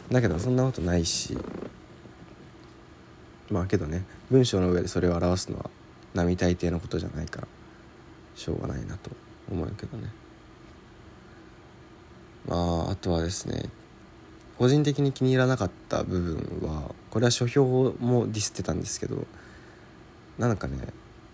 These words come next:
ちょっとこう、嫌なやつというか、すごい私利私欲で動いてて、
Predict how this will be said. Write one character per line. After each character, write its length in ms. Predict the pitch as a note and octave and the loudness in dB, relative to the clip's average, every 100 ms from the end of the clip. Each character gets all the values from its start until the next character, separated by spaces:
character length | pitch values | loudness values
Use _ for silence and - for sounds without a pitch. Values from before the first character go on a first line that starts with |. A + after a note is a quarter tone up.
| - - - - - - - - | -20 -20 -20 -20 -20 -20 -20 -16
ち 80 | - | -2
ょ 40 | D#3 | -2
っ 40 | - | -2
と 100 | G2 | 0
こ 380 | F#2+ F2 E2+ - | 4 4 2 -4
う、 520 | - - - - A2 | -12 -20 -20 -10 0
嫌 140 | D3 | 2
な 120 | F#3 | 4
や 140 | G2+ F#2+ | 2 0
つ 160 | - - | -4 0
と 100 | F2+ | 2
い 80 | |
う 40 | F2 | 2
か、 380 | - D#2+ - - - - - - - | 0 -4 -4 -8 -14 -20 -20 -20 -12
す 180 | - | 0
ご 120 | A#2+ C3+ | 4 4
い 60 | |
私 160 | A2 B2 | 4 2
利 80 | G#2 | 2
私 160 | - | 2
欲 220 | F#2 F2+ | 2 4
で 120 | F#2 F2 | 4 4
動 200 | F#2+ F2+ | 4 2
い 40 | |
て 100 | - | 0
て、 380 | - F2 D#2+ | -4 -2 -2